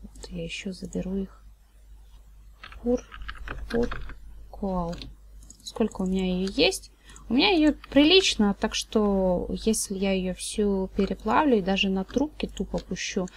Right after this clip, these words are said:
тоже какая-то польза будет. Ну, хоть какая-то польза. Давайте с-, оно сверху будет собирать. Пускай себе плавится все. Я еще здесь в печке закину. А, в общем, в общем, это задание мы выполнили. Еще у нас есть задание на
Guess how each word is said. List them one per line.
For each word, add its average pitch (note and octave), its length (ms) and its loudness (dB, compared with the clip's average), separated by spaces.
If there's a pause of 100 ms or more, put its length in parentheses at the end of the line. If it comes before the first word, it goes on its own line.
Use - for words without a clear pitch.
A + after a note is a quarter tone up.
(500)
тоже A4 220 4
какая-то A#3+ 400 6
польза F3+ 360 0
будет. E3+ 320 -6 (160)
Ну, D#4 180 2
хоть - 340 0
какая-то G3+ 460 -2
польза. - 420 -8
Давайте - 420 -6 (100)
с-, - 400 -14 (360)
оно G#3+ 220 0
сверху - 460 -2
будет A#3+ 220 0
собирать. C#4 520 -4 (1120)
Пускай - 280 -8
себе G3 220 -6
плавится E3+ 460 -8
все. - 220 -12 (600)
Я A3 80 0
еще - 200 -4
здесь - 260 -8
в - 40 -20
печке - 340 -6
закину. G3 380 -6 (460)
А, C4 140 6
в B3 160 8
общем, D4+ 560 8
в G4+ 40 6
общем, E4+ 300 2
это F4 180 4
задание C4+ 380 8
мы A#3 160 8
выполнили. F3+ 500 2
Еще F4 360 2
у G4 40 4
нас D#4 240 2
есть C4 200 6
задание A#3 540 6
на B3+ 920 6